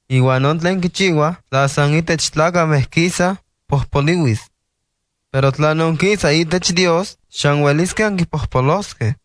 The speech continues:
Kuatlika xpiakan cuidado para amo ankitlawelixnamikiskeh Dios. Iwan yehuan okiselihkeh non tlen Gamaliel okihto. Y de ahí kuak okinwahuikeh non apóstoles,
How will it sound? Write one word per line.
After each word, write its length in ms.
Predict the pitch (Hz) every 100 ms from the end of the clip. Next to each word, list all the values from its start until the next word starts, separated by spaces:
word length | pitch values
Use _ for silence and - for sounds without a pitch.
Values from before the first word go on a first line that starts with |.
| _ _ _ _ _ _ -
Kuatlika 420 | 139 151 180 196
xpiakan 600 | - - 160 151 156 180
cuidado 520 | 165 185 170 147 160 - -
para 400 | 131 131 131 147
amo 180 | 175 185 151
ankitlawelixnamikiskeh 1500 | 147 139 135 131 135 135 - 131 127 127 123 156 - 170 156
Dios. 520 | 143 147 139 117 - _ _ _ _ _ _ _ _ -
Iwan 400 | 131 131 131 151
yehuan 400 | 170 180 190 180
okiselihkeh 920 | 165 147 - 139 165 147 - 185 185
non 280 | 131 165 185
tlen 320 | 156 170 202
Gamaliel 560 | 175 160 147 143 170 170
okihto. 680 | 143 143 190 180 - 113 135 - _ _ _ _ _ _ _
Y 120 | 131
de 160 | 123 147
ahí 200 | 180 196
kuak 280 | 170 156 160
okinwahuikeh 840 | 151 156 143 147 160 180 180 156
non 240 | 160 170
apóstoles, 880 | 160 139 160 180 180 156 160 196